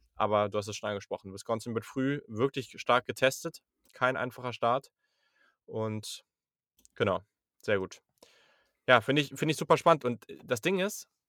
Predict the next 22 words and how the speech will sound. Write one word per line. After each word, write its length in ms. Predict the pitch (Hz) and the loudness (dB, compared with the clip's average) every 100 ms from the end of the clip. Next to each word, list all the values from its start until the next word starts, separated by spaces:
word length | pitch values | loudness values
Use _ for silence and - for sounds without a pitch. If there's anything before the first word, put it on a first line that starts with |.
| _ _ _ _ _ _ _ | _ _ _ _ _ _ _
und 100 | 127 | -2
das 140 | 123 135 | 0 6
werden 180 | 147 | 4
wir 80 | 151 | 4
gleich 180 | 131 135 | 2 0
auch 100 | 110 | 0
merken. 420 | 120 143 - 110 - - - _ _ _ - - | 4 4 4 -8 -8 -20 -20 _ _ _ -20 -6
Oder 160 | 123 123 | 2 2
vielleicht 280 | 131 135 131 | 6 4 4
auch 60 | |
dann, 240 | 120 135 139 | 2 2 4
wenn 140 | 131 | 2
wir 180 | 127 120 | 4 2
noch 220 | 120 123 | 0 -4
mal 160 | 127 117 | -2 -2
so 100 | 120 | -2
über 220 | 117 120 | 0 0
unsere 200 | 113 113 | 0 -6
Tipps 280 | - - 139 | -4 -2 -2
am 100 | 117 | -2
Ende 160 | 117 | -4
sprechen. 400 | 104 - 104 104 | -6 -8 -8 -10